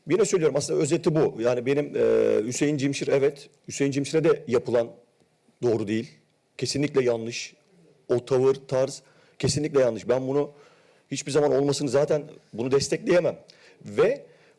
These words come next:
bu Hüseyin Cimşir'in bana yapmış olduğu hareketten benim boğazımı tuttu. Onun sonrasında vermiş olduğu reaksiyonu da ben kabul etmiyorum.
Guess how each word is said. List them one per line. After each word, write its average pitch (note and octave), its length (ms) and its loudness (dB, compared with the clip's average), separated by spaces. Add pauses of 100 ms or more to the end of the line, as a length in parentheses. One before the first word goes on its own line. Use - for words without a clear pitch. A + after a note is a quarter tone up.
bu G#2+ 500 -2
Hüseyin D3 260 -2
Cimşir'in E3 360 0
bana C#3+ 160 4
yapmış E3+ 400 0
olduğu D#3 380 2
hareketten C#3+ 600 2 (1500)
benim B2+ 480 -2
boğazımı G#2+ 360 0
tuttu. - 320 -14 (600)
Onun D3+ 180 2
sonrasında D#3 600 2
vermiş D#3+ 300 0
olduğu D#3 200 -6
reaksiyonu D#3+ 500 0
da E3+ 80 4
ben C#3 140 4
kabul A#2+ 200 0
etmiyorum. G2+ 460 -4